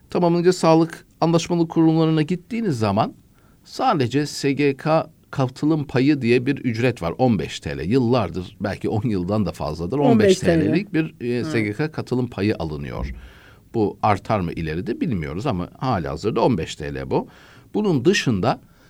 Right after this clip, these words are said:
Speaker 1: siz herhangi bir fark ödemiyorsunuz. Yeter ki S G K'nız aktif olsun ve T S S'nizin de geçerli olduğu bir kurum olsun ve S G K'nızın da kapsadığı bir husus olsun ve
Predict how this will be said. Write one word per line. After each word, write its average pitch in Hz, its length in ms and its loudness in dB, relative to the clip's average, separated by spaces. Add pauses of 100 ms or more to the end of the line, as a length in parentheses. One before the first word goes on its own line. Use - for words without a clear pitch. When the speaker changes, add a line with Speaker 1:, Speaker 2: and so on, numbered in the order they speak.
(140)
Speaker 1:
siz 160 340 -8
herhangi 156 560 0
bir 87 100 -2
fark 196 380 -2
ödemiyorsunuz. 185 960 -2 (220)
Yeter 135 380 2
ki - 80 -12
S - 240 0
G 110 220 0
K'nız 110 500 -4 (180)
aktif - 380 -4
olsun 82 300 -2
ve 131 120 2
T 110 180 0
S 101 200 -2
S'nizin 90 600 -4
de 85 160 -6 (320)
geçerli 107 440 0
olduğu 90 280 2
bir 76 60 -8
kurum 123 340 0
olsun 147 420 0 (500)
ve - 100 2
S 131 180 2
G 117 160 2
K'nızın 110 440 -2
da 143 100 -4
kapsadığı 147 560 0
bir 113 80 0
husus 87 380 -8
olsun 135 520 -4
ve 147 240 6